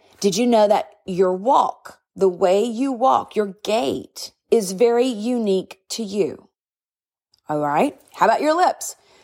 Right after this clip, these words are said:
Your lips, the pattern of wrinkles in your lips are as unique as your fingerprints. And this is so, this just blows my mind. In investigations, they use different, <laughs> all these different parts of our,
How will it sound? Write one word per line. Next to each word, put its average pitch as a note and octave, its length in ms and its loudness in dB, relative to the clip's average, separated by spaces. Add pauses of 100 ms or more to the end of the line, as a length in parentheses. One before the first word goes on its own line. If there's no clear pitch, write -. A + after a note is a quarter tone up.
Your C4+ 200 2
lips, C#4 640 0
the - 120 -6
pattern A3+ 380 0
of F#3+ 100 -4
wrinkles A3 340 -2
in G#3 120 -6
your F#3 120 -2
lips E3 460 -2
are A#3 140 6
as G#3+ 180 2
unique A3 300 -4
as F#3 100 -6
your F3+ 100 -10
fingerprints. - 680 -12 (1080)
And A#3+ 120 4
this B3+ 140 2
is A#3+ 100 -2
so, A3+ 200 2
this G3+ 240 -2
just - 360 -10
blows C#3 240 -4
my D3 100 -6
mind. B2 260 -8 (340)
In A3+ 140 4
investigations, G#3 1400 0
they G#3 100 4
use G#3+ 560 -2
different, - 360 -4
<laughs> - 40 2
all B3 180 2
these A#3 200 -2
different G#3+ 500 -4
parts - 360 -2
of G3 260 0 (200)
our, G#3 200 2